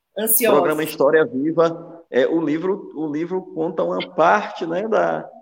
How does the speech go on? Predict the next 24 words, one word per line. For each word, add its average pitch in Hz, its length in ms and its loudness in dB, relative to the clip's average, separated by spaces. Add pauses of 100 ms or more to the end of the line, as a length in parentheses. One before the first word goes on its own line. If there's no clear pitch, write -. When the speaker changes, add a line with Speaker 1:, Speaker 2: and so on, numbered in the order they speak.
(400)
Speaker 2:
da 127 140 -2
formação 143 560 0
do 143 100 -4
bairro 135 300 2
do 127 100 -2
Anjo 135 160 -4
da 131 160 0
Guarda, 131 400 0
que 202 200 -10
tá 302 180 -4
no 269 160 -6
contexto 180 480 -2
histórico, 156 560 -2
né? 170 260 -6 (240)
O, 156 380 -4
o, 117 80 -2
assim, 156 380 -6
a - 20 -4
gente 151 340 -10 (1600)
in-, 143 240 -8
incre-, 156 560 0
implementou 160 640 0
no 139 180 0
livro 135 680 -4